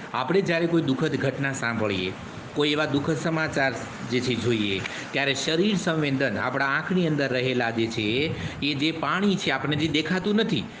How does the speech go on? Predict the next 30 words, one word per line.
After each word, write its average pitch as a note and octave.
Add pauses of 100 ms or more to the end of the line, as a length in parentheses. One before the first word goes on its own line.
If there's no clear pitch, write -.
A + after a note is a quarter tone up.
(120)
એ D#3+
શરીર G#3
સંવેદકો D3+
છે, A#2+ (440)
એ C3+
આંસુ D3
દ્વારા A#2
બહાર F#2
આવે. E2+ (720)
શ્રવણ G3+
સંવેદન D#3+
માટે B2 (520)
વાળકોષો. B2+ (480)
તમે C3 (440)
આ B2+
જે C3+
શ્રવણ C#3+
સંવેદન C3
માટે A2+
જ્યારે A#2
કાનની C3
આકૃતિ B2+
જે A#2+
છે C3+
તમે B2
ચોપડીમાં B2
કે C#3
નવનીતમાં B2
જોશો, F3 (460)
તો C#3